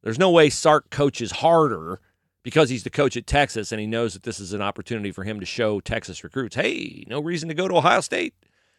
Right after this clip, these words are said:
Future little J K Dobbins, future little Baron Browning, future little J T Barrett, future little Garrett Wilson.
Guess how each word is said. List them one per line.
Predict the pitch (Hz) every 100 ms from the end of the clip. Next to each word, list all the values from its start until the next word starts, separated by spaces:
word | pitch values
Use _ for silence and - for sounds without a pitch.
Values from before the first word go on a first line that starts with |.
| _ _ _
Future | 156 175 - 156
little | 143 147
J | 117 135
K | 123 131
Dobbins, | 120 127 151 156
future | - 143 - 135
little | 131
Baron | 113 131 117
Browning, | 117 127 151
future | 143 143 - 131
little | 135 127
J | 110 123
T | 127 120
Barrett, | 110 127 -
future | 120 120 127
little | 123 113
Garrett | 120 117 117
Wilson. | 127 120 - 156